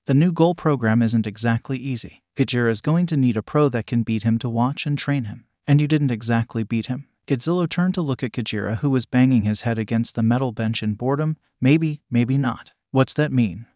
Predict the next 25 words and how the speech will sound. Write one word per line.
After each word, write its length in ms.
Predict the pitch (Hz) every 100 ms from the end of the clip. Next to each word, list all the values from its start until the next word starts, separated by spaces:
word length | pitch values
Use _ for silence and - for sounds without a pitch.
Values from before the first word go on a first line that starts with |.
| -
To 80 | 139
the 120 | 127
public, 540 | - 180 110 104 - -
Godzilla 440 | 139 117 143 127
came 240 | - 113 113
out 200 | 113 123
on 160 | 139
top, 360 | 139 135 - _ _ _
and 140 | 135 123
J 160 | 139
R 220 | 165 175
did 180 | 131 117
stop 320 | - 139 135
him 160 | 117 110
once 240 | 110 120
already. 480 | 127 135 117 - - _
"You 140 | 131 127
said 240 | - 170
it 80 | 147
yourself, 560 | 120 - 120 101 - _
Gajira 420 | 139 117 131 135
is 140 | 120 117
a 60 |
nuclear 420 | 113 110 - 151 151
threat, 360 | - 113 -